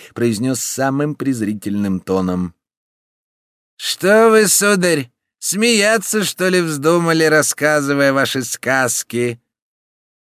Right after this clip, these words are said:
Изумлённый метис отступил шага на два, несмотря на всю свою смелость. «Как же это?» —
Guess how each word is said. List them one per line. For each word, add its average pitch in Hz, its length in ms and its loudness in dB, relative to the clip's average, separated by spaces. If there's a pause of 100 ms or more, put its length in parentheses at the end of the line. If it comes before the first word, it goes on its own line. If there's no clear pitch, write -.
(200)
Изумлённый 78 540 -8
метис 80 380 -8
отступил 87 480 -8
шага 82 320 -10
на 80 120 -10
два, 80 380 -8 (220)
несмотря 80 480 -10
на 78 100 -10
всю - 240 -10
свою 85 300 -8
смелость. - 920 -10 (800)
«Как 196 380 0
же 175 280 0
это?» — 165 600 0